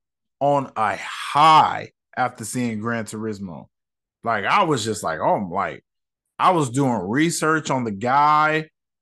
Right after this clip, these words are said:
who really was driving the cars. Like, you don't get that a lot, you know? And I really felt that after seeing Gran Turismo. So if you haven't seen Gran Turismo, I am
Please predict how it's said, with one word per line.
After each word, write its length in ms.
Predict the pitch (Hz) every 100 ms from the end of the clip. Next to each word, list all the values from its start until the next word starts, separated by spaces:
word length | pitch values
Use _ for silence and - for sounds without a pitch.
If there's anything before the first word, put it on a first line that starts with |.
| _
who 320 | - 139 127 113
really 400 | 110 143 143 139
was 340 | 110 120 123
driving 480 | 107 127 131 147 139
the 80 | 113
cars. 720 | - 135 143 151 147 147 147 _ _ _ -
Like, 320 | 120 120 104 _ _ _ _ _ _ -
you 200 | 160 214
don't 320 | 190 160 110
get 300 | 156 175 175
that 260 | 143 123 -
a 140 | 120
lot, 480 | 120 113 120 107 - - _ _ _ _
you 160 | - 120
know? 240 | 123 123
And 240 | - 113 120
I 120 | 151
really 340 | 131 123 139
felt 300 | 117 131 123
that 120 | 123 113
after 240 | 110 110
seeing 280 | - 120 107
Gran 220 | 113 107
Turismo. 540 | 104 107 104 101 98
So 340 | 95 107 95 - _ _ _ -
if 180 | 110 139
you 120 | 220
haven't 220 | 233 196
seen 280 | - 175 156
Gran 240 | 151 151
Turismo, 560 | 143 143 147 143 139 -
I 340 | 139 143 127
am 160 | 113